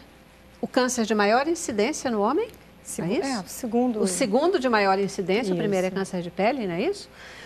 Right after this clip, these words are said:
Speaker 1: Maior incidência no homem e os números que estão aí crescendo, inclusive por fatores de alimentação. Alimentação, sedentarismo, além do fator genético. Doutora,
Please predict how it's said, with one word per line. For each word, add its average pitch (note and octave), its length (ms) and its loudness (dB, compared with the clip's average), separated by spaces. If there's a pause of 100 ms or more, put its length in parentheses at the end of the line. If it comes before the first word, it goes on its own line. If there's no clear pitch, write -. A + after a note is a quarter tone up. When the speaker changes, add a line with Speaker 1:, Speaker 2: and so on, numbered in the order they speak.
(140)
Speaker 1:
Maior A3 340 4
incidência G#3 600 0
no C4+ 100 0
homem C4+ 340 0 (120)
e F#4+ 260 2 (100)
os E4 160 -2
números D4 460 -4
que - 100 -10
estão C4 220 -4
aí B3+ 180 -2 (140)
crescendo, B3 1000 0 (340)
inclusive A3 540 -2
por B3+ 180 -4
fatores G#3+ 640 -2
de F#3+ 140 -2
alimentação. A3+ 1400 -2 (460)
Alimentação, G#3 1000 0
sedentarismo, G#3+ 1300 -2 (300)
além G3+ 360 2
do G3 80 -6
fator G3+ 400 -4
genético. F#3 440 -4
Doutora, E4 520 0